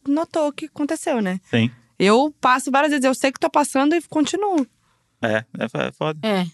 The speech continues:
Speaker 3: é bem difícil. Eu tomei, há um ano, eu tomei uma decisão de sair do pânico. E eu sei que todo mundo achou que eu era louca.
Speaker 1: Uhum.
Speaker 3: E eu não vou falar mal do lugar que eu trabalhei, mas eu acho que dá mesmo, hum,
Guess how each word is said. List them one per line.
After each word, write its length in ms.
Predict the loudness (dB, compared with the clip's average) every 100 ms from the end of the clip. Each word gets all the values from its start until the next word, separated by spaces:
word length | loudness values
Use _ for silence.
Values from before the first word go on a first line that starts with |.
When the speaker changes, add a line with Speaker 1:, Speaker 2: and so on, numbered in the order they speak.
| -12
Speaker 3:
é 120 | -8
bem 160 | -6 -6
difícil. 360 | -6 -6 -6
Eu 160 | -4 -4
tomei, 440 | -2 -2 0 -2
há 120 | -4 -6
um 140 | -4
ano, 200 | -4 -4
eu 20 |
tomei 200 | -6 -4
uma 140 | -4 -4
decisão 720 | -4 -8 -6 -4 -2 -2 -2
de 180 | -4 -8
sair 420 | -8 -6 -6 -6
do 180 | -8 -14
pânico. 640 | -10 -10 -6 -4 -4 -8 _ _ _ _ _ _ _ _ _ -8
E 580 | -6 -6 -8 -8 -6 -6
eu 120 | -6
sei 320 | -6 -6 -6
que 120 | -8
todo 240 | -10 -4 -2
mundo 280 | -2 -2
achou 200 | -4 -8
que 120 | -8 -8
eu 60 |
era 140 | -6 -4
louca. 320 | -4 -4 -8 _ -2
Speaker 1:
Uhum. 500 | 2 2 2 0 -4 -12 -20 -20 -20 _ _ _ _ _ _ _ _
Speaker 3:
E 680 | -10 -10 -12 -14 -16 -18 -12 -4
eu 160 | -2
não 140 | 0 0
vou 100 | 0
falar 280 | 0 0
mal 440 | 0 0 0 -2 -6
do 160 | -8
lugar 320 | -8 -6 -6 -8
que 80 |
eu 40 | -10
trabalhei, 540 | -10 -6 -6 -4 -2
mas 260 | -2 -2 -2
eu 60 |
acho 160 | -2 -6
que 100 | -8
dá 200 | -2 0
mesmo, 340 | 0 0 -4 -12
hum, 640 | -10 -8 -6 -4 -4 -8